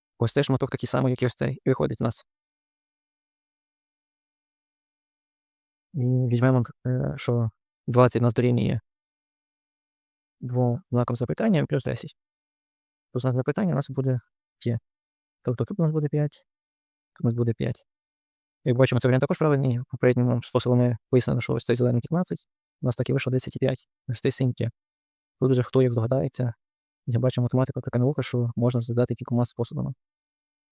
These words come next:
Спростіть вираз: три ікс квадрат помножити на різницю два ікс мінус сім. Пам'ятаємо, множимо на один член, потім на другий, не забуваємо про знак. Три ікс квадрат множимо на два ікс. Три на два буде шість.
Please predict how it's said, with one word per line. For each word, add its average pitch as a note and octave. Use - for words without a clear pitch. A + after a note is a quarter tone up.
Спростіть D#3
вираз: A#2
три C#3+
ікс C3
квадрат B2
помножити B2
на B2+
різницю B2+
два A#2+
ікс B2+
мінус A#2+
сім. A#2+
Пам'ятаємо, A#2+
множимо A#2
на A#2+
один B2+
член, C#3
потім B2+
на A#2+
другий, C3
не B2
забуваємо A#2+
про A#2+
знак. A#2
Три -
ікс A#2+
квадрат A#2+
множимо B2
на B2+
два A#2+
ікс. -
Три B2+
на A#2+
два C3+
буде B2+
шість. -